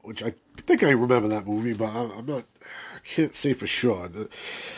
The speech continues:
Uh, you had Tootsie, uh, you know, Dustin Hoffman, and I think, I wanna say Robert Redford or Paul Newman,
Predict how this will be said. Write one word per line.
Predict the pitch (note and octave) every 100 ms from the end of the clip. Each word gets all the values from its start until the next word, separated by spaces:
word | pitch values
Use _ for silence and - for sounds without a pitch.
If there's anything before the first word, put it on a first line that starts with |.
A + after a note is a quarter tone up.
| -
Uh, | - A#2+ A#2+ A#2+
you | B2
had | A#2 -
Tootsie, | - - A#2+ A#2+ D3 _ _ _ _
uh, | G2+ F#2+ G2
you | G#2
know, |
Dustin | F2+ B2 - A2+
Hoffman, | B2 A#2 A#2 A#2+
and | A#2
I | G2+
think, | B2 - -
I |
wanna | A#2+
say | B2 F2+
Robert | E2+ G#2 F#2+ -
Redford | G2+ A2 - C3
or | -
Paul | - B2
Newman, | A#2 B2+ C3+ C3